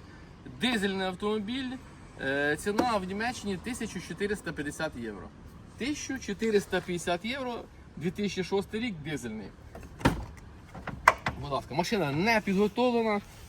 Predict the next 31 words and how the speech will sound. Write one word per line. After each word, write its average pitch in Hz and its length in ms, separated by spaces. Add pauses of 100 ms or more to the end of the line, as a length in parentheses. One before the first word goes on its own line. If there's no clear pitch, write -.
(220)
е, 131 300
куплена 196 380
в 170 40
німця. 196 580 (440)
Німець 208 340
такий 190 360
собі, 143 460
скажімо 151 360
так, - 320 (460)
молодий 190 380
хлопець, 185 300
ну, 175 120
не, 175 180
не, 151 200
не 165 120
можу, 175 340 (420)
е, 143 220
гарантувати 180 480
там, 165 180
що - 140
все 180 280
ідеально, 233 540
але 170 280 (280)
автомобільчик 202 640
в 175 40
загальному 180 600
не 156 140
р-, 240 200
не 185 140
ржавий, 160 540 (140)
взагалі, 165 440